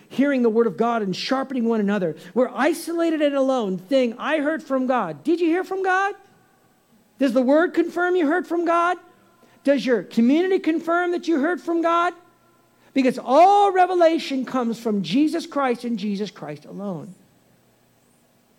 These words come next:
And so what Paul is wanting us to understand is that these people stopped growing in their knowledge and their understanding of Christ. And I,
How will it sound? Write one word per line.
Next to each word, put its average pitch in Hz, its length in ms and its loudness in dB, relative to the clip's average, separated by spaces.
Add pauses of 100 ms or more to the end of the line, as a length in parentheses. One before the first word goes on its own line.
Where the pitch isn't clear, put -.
(160)
And 175 80 -8
so 220 100 -4
what 254 160 0
Paul 392 360 -4
is 330 100 -6
wanting 320 340 -4
us 247 100 -6
to - 80 -6
understand 214 600 -4 (1080)
is 240 100 -4
that 247 140 -2
these 247 160 -4
people 339 300 -2
stopped 269 440 -6
growing 240 320 0
in 202 80 -2
their 190 140 -2
knowledge 202 400 -4
and 165 80 -4
their 170 80 -4
understanding 180 520 -6
of 156 80 -8
Christ. - 460 -12 (920)
And 220 120 -2
I, 208 60 -6